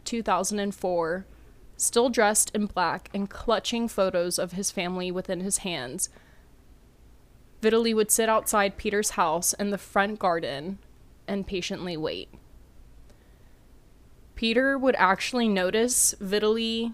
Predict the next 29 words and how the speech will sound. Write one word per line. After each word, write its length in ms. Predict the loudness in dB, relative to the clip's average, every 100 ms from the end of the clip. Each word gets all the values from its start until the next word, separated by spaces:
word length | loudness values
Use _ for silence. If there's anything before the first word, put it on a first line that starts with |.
| -10
sitting 680 | -6 0 2 2 2 0 -2
in 180 | 0 0
his 160 | 0 0
garden 400 | 2 2 2 2
through 200 | 2 0
his 220 | 0 -2
window 640 | -2 -2 2 2 2 0
and 200 | 0 0
mention 320 | 0 -2 -2 -4
to 180 | 0
his 220 | 0 0 2
wife, 640 | 2 4 0 -6 -16 -10
Meta, 540 | -2 2 4 4 2 0
that, 220 | 0 2
"Oh, 260 | 4 6 4
there's 360 | 2 0 0 -2
a 80 | -2
man 460 | -2 0 0 0 0
outside. 640 | 0 0 2 4 4 4
I'm, 240 | 0 -2 -8 -12 -16 -20 -16 -4
guess, 240 | -2 -2 -4
like, 160 | -8 -6
I'm 120 | -6
gonna 160 | -2
go 100 | -2
see 240 | -2 -2 -2
what's 220 | -4 -4
going 280 | -4 -4 -4
on." 380 | -4 -4 -6